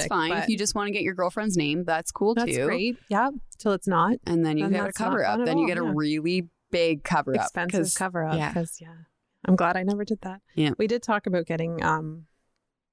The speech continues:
Speaker 1: wedding bands tattooed.
Speaker 2: I love when people do that.
Speaker 1: I, you know, I do too, and I love my husband, and I'll never leave him. But
Speaker 2: Yeah.
Speaker 1: it's like
Speaker 2: He's
Speaker 1: that.
Speaker 2: great.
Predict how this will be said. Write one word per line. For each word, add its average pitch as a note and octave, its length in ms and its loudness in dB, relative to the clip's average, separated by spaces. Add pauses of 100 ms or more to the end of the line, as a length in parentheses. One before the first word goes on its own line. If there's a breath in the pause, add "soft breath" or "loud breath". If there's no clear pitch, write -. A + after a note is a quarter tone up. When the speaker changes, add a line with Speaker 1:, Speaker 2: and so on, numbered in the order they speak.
(200)
Speaker 1:
wedding G3+ 260 6
bands D#3 320 -2
tattooed. D#3 560 -2
Speaker 2:
I A3 140 2
love E3 300 2
when E3+ 140 0
people D#3 280 0
do D3 160 -2
that. C#3+ 260 0
Speaker 1:
I, A#3 60 2
you A3+ 200 0
know, D#4+ 460 2 (280)
I A3+ 140 2
do B3 220 2
too, G3 260 2
and F3+ 120 0
I F#3 80 0
love F#3 180 -2
my F#3+ 100 0
husband, E3+ 360 -2
and E3+ 140 -2
I'll E3+ 100 0
never E3+ 280 -2
leave F#3+ 200 4
him. D#3+ 280 -2
But - 280 0
Speaker 2:
Yeah. D#3 340 0
Speaker 1:
it's D#3 240 0
like A#3+ 200 0
Speaker 2:
He's - 40 -20
Speaker 1:
that. G3 240 0
Speaker 2:
great. C#3 280 -2